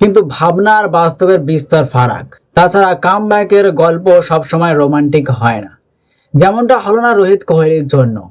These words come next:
বাস্তবের রুক্ষ মাটিতে আছড়ে পড়ল তার স্বপ্নের প্রত্যাবর্তনের আশা।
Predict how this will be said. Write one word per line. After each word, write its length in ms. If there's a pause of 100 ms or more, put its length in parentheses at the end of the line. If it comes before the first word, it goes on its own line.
(320)
বাস্তবের 520
রুক্ষ 360
মাটিতে 420 (120)
আছড়ে 320
পড়ল 280
তার 240
স্বপ্নের 420
প্রত্যাবর্তনের 1000
আশা। 320